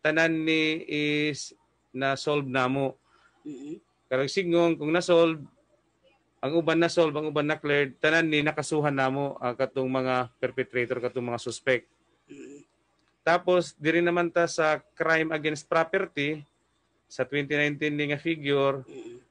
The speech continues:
Speaker 1: naami duha ka robbery. Kining robbery pod, na-solve gihapon ni namo, nakasuhan, napriso kining suspect.
Speaker 2: Mm.
Speaker 1: Tapos, naami thief, usa.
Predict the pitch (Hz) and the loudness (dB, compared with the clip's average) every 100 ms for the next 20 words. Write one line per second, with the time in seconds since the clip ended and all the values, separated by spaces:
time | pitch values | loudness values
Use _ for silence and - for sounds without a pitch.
0 | _ 127 139 160 156 151 156 151 147 131 | _ -2 0 0 -2 0 0 2 0 0
1 | 139 139 135 135 131 131 131 120 _ _ | 0 2 4 2 2 0 -2 -8 _ _
2 | _ _ _ _ _ _ 131 143 147 170 | _ _ _ _ _ _ -2 2 4 4
3 | 165 160 160 151 _ _ _ _ _ _ | 4 4 2 -4 _ _ _ _ _ _
4 | - 147 156 156 160 160 170 165 156 151 | -8 -2 0 2 2 4 2 2 2 0
5 | 127 - 139 135 151 135 127 139 135 135 | -4 -6 -4 -2 -2 -2 0 0 0 -2
6 | 131 131 131 139 131 - _ _ _ _ | -2 0 -2 -2 -6 -8 _ _ _ _
7 | 117 - 135 156 151 143 139 139 135 - | -10 -6 -4 -2 -2 0 0 0 -6 -14
8 | _ _ 117 120 135 139 127 135 131 120 | _ _ -12 -8 -4 -4 -2 -2 -2 -4
9 | 123 123 123 - 117 - 135 120 _ _ | -6 -6 -8 -10 -12 -4 -2 -2 _ _
10 | _ - 131 127 135 156 - - - _ | _ -18 -16 -16 -18 -18 -14 -12 -14 _
11 | _ _ 139 139 139 - 143 147 147 143 | _ _ 0 0 0 -6 -2 0 0 0
12 | 135 - - 131 139 143 139 165 165 165 | -4 -10 -6 -2 0 0 -2 2 2 2
13 | - _ _ _ _ _ _ 156 - 143 | -4 _ _ _ _ _ _ -8 0 0
14 | 110 | 0